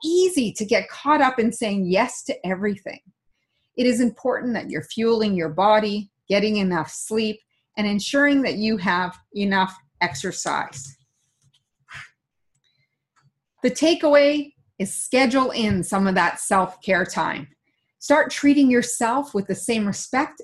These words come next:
and commitment that you do to others. It's time to step up and step into your game. Deep down, you know you can do whatever you need to do. You set your mind to. You need to believe it.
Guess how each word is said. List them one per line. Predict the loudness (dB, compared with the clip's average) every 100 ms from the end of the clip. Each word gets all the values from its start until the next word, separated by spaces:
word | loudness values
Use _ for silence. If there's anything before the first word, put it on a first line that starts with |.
| -6
and | -6 -2
commitment | 0 0 0 -2 -4 -6 _
that | -6 -4
you | -4
do | -2 -2 0 -2 -6 _ _ -4
to | -2 0
others. | 0 -2 -8 -14 -16 _ _ _ _ _ _ _
It's | -12 -12 -12
time | -2 0 2 2
to | 0
step | -2 2 2 4
up | 2 2 -6 _ _
and | -10 -10
step | -2 0 4
into | 6 6 4
your | 4 4
game. | 2 0 -2 -8 -14 _ _ _ _ _ _ -8
Deep | -2 0 2
down, | 2 2 -4 -8 _ -2
you | 2 4
know | 4 4
you | 4 0
can | 0 0
do | 2 2
whatever | 2 -2 0 0 2 2
you | 2
need | 0 -2 -6
to | -6
do. | -4 -4 -6 -14 _ _ _ _ _ _ -16
You | -16 -10
set | -2 -2 0
your | -2
mind | 2 2 2 -2
to. | -6 -10 -12 _ _
You | -4 2
need | 4 4 2 0
to | -4
believe | -4 -2 0 -2
it. | -4 -10